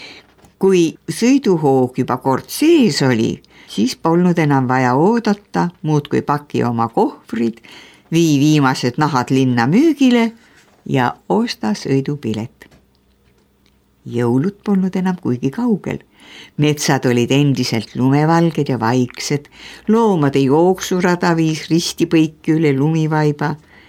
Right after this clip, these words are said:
rebased luusisid kõnnumaadel, hirved käisid karjakaupa mängides, kus lumi oli õhem ja rohi kergem kätte saada,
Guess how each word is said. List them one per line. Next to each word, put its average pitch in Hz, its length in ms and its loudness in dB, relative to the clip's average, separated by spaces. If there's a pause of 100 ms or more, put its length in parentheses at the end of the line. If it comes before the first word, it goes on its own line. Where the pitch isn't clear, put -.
(320)
rebased 147 640 -2
luusisid 131 680 -2
kõnnumaadel, 147 920 0 (400)
hirved 170 480 0
käisid 147 360 0
karjakaupa 156 720 0
mängides, 175 720 0
kus - 220 -10
lumi 131 320 2
oli 127 240 2
õhem 156 320 0
ja 139 80 0
rohi 123 320 -2
kergem 131 400 -4
kätte 131 400 -6
saada, 170 500 -2